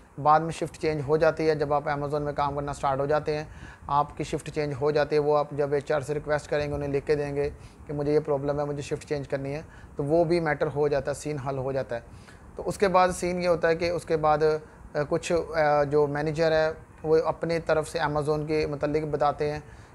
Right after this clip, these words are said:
कि आप Amazon क्यों ज्वाइन करना चाहते हैं, वो आप बताएं कि जी Amazon अच्छी कंपनी है, ग्रेट कंपनी है, यहाँ पर सीखने को कुछ,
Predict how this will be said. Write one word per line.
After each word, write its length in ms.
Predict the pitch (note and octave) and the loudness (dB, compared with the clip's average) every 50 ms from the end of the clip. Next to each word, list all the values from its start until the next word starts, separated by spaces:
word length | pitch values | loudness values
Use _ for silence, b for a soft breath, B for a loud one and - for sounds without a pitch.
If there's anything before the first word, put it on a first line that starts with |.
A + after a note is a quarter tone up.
| B - | B -4
कि 100 | - D3+ | -2 0
आप 240 | D3+ D#3 D3 C#3+ C#3+ | 2 4 4 4 4
Amazon 540 | D#3 D3+ D3 D3 D3+ C#3+ D3 D#3 D3+ C#3 - | 2 0 0 0 -2 0 0 -2 -2 -4 -4
क्यों 160 | E3+ E3+ D#3+ | -4 -2 0
ज्वाइन 240 | D3 D#3+ D#3 D#3 D3+ | 0 0 0 0 -2
करना 260 | D#3 D3+ D3+ D3+ D3 | -2 -2 0 -2 0
चाहते 280 | C#3+ D3+ D3 C#3+ - D3+ | 0 0 -2 0 -2 -4
हैं, 60 | D3 | -2
वो 100 | D3 D3 | -2 -2
आप 100 | D3 C#3 | -2 -2
बताएं 360 | C#3 D3 C#3+ D3+ D3+ D3+ D3+ | -2 -2 0 0 0 0 0
कि 80 | D#3+ D#3 | -2 -2
जी 180 | C#3+ C#3+ C#3+ | -2 0 -2
Amazon 400 | D3 C#3+ C#3+ D3 D3 C#3+ D3+ D3 | -2 -2 -2 -2 -2 -2 -2 -2
अच्छी 260 | D3 C#3+ - - - E3+ | -4 -6 -8 -12 -6 -4
कंपनी 320 | E3 D#3 D3+ D#3 D#3+ E3 | -4 -4 -2 -4 -4 -4
है, 140 | E3 D#3 D3 | -4 -2 0
ग्रेट 220 | D3+ D#3+ E3+ E3+ | 2 2 0 0
कंपनी 340 | F3 F3 E3 E3 E3+ E3+ E3+ | -2 -4 -4 -4 -4 -4 -4
है, 80 | E3+ E3 | -2 -2
यहाँ 200 | D#3+ D#3 D#3+ D#3 | 0 0 -2 -2
पर 140 | E3 E3+ | -2 -4
सीखने 420 | D3+ - - E3 D3 - D#3+ E3 D#3+ | -6 -4 -6 -8 -8 -6 -4 -4 -2
को 120 | E3 D#3+ | -2 -2
कुछ, 260 | E3 D#3+ D#3 - - | -4 -6 -8 -8 -12